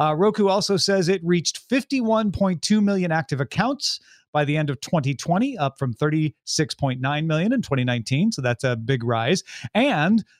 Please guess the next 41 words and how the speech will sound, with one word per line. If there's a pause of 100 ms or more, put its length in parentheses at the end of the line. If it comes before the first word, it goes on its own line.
(140)
uh,
if
you
put
on
top
of
that
the
people
who
can
get
the
Roku
free
streaming
app,
even
if
they
don't
own
any
kind
of
Roku
device, (360)
uh,
you
get
sixty-one
point
eight
million
households
watching
that
Roku
free
channel.